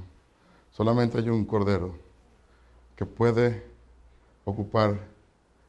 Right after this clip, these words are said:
tu lugar como sacrificio". Y en ese momento el corazón de aquel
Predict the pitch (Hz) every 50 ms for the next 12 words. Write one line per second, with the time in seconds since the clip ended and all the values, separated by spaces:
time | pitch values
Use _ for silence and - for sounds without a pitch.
0 | _ _ - 113 104 104 101 95 95 92 90 87 90 - - _ _ _ _ _
1 | _ _ _ _ _ _ _ _ _ - 107 101 95 - - 87 85 98 92 -
2 | 98 92 - - - 110 104 - _ _ _ _ _ _ _ _ _ _ _ _
3 | _ _ _ _ _ _ _ _ _ _ _ - - 117 131 135 135 151 147 143
4 | 151 151 147 147 127 113 104 120 113 110 113 110 - - 135 147 151 151 151 139
5 | 135 127 - - - - 135 143 139 139 143